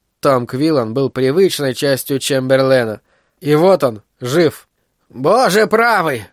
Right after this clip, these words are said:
выдохнул он. «Ты видел?» «Что тут произошло?» коротко спросил Дойл. «Я сидел на рации»,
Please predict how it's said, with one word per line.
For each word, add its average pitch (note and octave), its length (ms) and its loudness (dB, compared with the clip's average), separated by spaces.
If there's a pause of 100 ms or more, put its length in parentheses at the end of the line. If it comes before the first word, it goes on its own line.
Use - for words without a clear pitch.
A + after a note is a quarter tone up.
(140)
выдохнул C3 640 -2
он. A2+ 240 -6 (440)
«Ты F3+ 240 2
видел?» A#3 540 0 (720)
«Что A#2+ 360 -4
тут C#3 200 -2
произошло?» D3+ 720 -2 (440)
коротко C3 440 -2
спросил B2 460 -2
Дойл. A2+ 340 -2 (720)
«Я G3 360 0
сидел A#3 440 0
на A#3 220 2
рации», G#3+ 640 -2